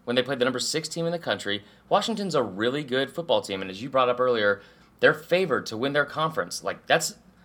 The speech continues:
a very legit opponent, and they beat 'em in, in not dramatic fashion, but, you know, it was a really good game. They looked really impressive, and it was, honestly, I thought that was enough to move in the top five. You beat the number six team, like, I th-,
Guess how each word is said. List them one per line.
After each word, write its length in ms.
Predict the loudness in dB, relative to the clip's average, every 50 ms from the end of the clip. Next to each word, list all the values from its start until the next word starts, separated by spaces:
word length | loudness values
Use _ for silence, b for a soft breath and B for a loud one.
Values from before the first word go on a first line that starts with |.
| b b b b _ _
a 100 | 0 0
very 300 | 4 6 6 6 6 4 2
legit 480 | 0 0 0 0 0 0 0 0 -2 -6
opponent, 500 | -8 -6 -4 -2 -2 0 0 -2 -2 -6 -12 -20 _ _ _ _ _ _ _ _ _ _ _ _ -2 -2
and 140 | 2 4
they 100 | 4 2
beat 240 | 2 2 2 4 6
'em 160 | 6 4 4 2
in, 300 | 0 -2 -2 -2 -6 -14 -18 -20 _ -10
in 180 | -6 -6 -2
not 280 | 2 2 2 2 0 -4
dramatic 440 | -6 -4 0 4 4 4 4 4 0
fashion, 420 | -2 -2 -2 -2 -2 -4 -6 -4 -2
but, 160 | -2 -2 0
you 100 | 0 -2
know, 180 | -2 -2 -4 b b b b b b _
it 80 | 0
was 140 | 0 2 0
a 60 | 0
really 300 | -2 0 0 0 0 0
good 160 | 0 -2 -2 0
game. 260 | 0 2 2 2 2
They 120 | 2 2
looked 240 | 2 0 -2 -2 -6 -12 -12
really 580 | -12 -10 -6 -2 0 2 4 4 4 2 0
impressive, 600 | -2 -4 0 2 2 2 2 0 -4 -6 -8 -8 -6 -4
and 120 | -4 -2
it 60 | -2 -2
was, 220 | -2 -2 -4 -6 b b b b b b b b b b b -12 -4
honestly, 400 | 2 4 4 4 4 4 2 6
I 120 | 8 8 8
thought 180 | 8 8 6 8
that 120 | 6 4
was 100 | 4 4
enough 160 | 0 -2 -4
to 80 | -4 -6
move 140 | -8 -8 -8
in 60 | -10
the 40 | -10
top 260 | -2 0 0 0 2
five. 280 | 4 2 2 2 0 -4
You 80 | -10 -8
beat 160 | -8 -6 -2
the 60 | -2
number 160 | -2 0 -2 -2
six 220 | -4 -4 -6 -6
team, 240 | -4 -4 -2 -2 -2
like, 120 | -4 -4 -4 -6
I 60 | -6
th-, 160 | -6 -6 -8